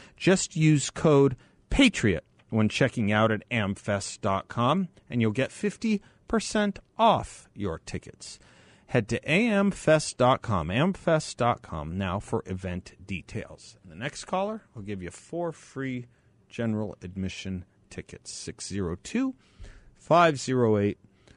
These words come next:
zero nine six zero is the number. Okay. One of the, um, one of the things I was talking about just a few moments ago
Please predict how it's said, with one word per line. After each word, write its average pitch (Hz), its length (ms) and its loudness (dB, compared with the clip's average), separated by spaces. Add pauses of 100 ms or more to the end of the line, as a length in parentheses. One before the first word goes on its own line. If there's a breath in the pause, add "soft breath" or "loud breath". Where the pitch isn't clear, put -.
(220 soft breath)
zero 113 380 4
nine 95 580 0
six - 420 -12
zero 80 440 -6 (260)
is 87 520 -8
the 90 140 -8
number. 73 440 -8 (840)
Okay. - 400 0 (1200 loud breath)
One 180 580 4
of 185 260 4
the, 131 300 8
um, 113 340 6
one 139 180 2
of 180 120 0
the 131 80 0
things 139 320 2
I 127 60 6
was 110 180 0
talking 143 420 2
about 101 320 4
just - 260 -6
a 104 40 -6
few 107 260 -2
moments 135 480 2
ago 85 400 -4